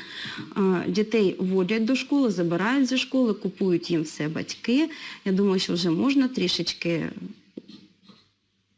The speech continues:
давати дітей сам-, дітям самостійності. В четвертому класі готуємося до старшої, до середньої ланки,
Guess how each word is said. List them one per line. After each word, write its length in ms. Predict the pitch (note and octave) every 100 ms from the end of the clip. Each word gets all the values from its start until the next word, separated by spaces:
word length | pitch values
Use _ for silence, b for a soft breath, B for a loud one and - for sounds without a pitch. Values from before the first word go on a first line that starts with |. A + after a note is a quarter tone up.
| -
давати 360 | F#3 F#3+ A3+
дітей 280 | F3 D#3+ F#3
сам-, 220 | F#3 F#3 -
дітям 360 | F3 F#3+ F#3
самостійності. 1040 | F3+ F3 E3+ - - B2 - - - - - - B B B B B B B B B B B -
В 80 | -
четвертому 560 | C4+ B3+ F4+ E4 C#4
класі 380 | C4+ C#4 D#4 D4+
готуємося 800 | B3 A#3+ B3 B3+ B3+ A#3+ - A#3+
до 400 | G3+ G#3 G#3 F#3
старшої, 680 | - - G3 F#3+ - F#3 F3+
до 120 | F#3
середньої 540 | - G3 G3+ F3+ F3+
ланки, 600 | F3 F#3 A3 B3+ B3+ G4